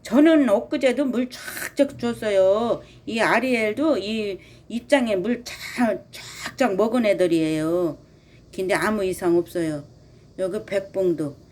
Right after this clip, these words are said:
이, 이게 홍포도? 홍포도? 홍포도라 그랬나? 또 잊어버렸네. 무슨 포도는 포도인가? 아우, 이거, 이거. 이거 저기 당첨될 때,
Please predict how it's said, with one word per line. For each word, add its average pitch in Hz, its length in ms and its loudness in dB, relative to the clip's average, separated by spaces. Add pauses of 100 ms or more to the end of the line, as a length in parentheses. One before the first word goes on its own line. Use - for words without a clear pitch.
(360)
이, 175 720 2 (680)
이게 185 800 -2 (400)
홍포도? 294 560 -4 (240)
홍포도? 285 560 -6 (1120)
홍포도라 285 480 -4
그랬나? 170 300 -8
또 208 100 -14
잊어버렸네. 175 600 -10 (1000)
무슨 - 240 -14
포도는 311 340 -2
포도인가? 214 600 -8 (880)
아우, - 320 -14 (500)
이거, 175 160 -18
이거. 160 260 -18 (720)
이거 185 240 -6
저기 175 580 -2 (240)
당첨될 185 680 -6
때, 160 200 -6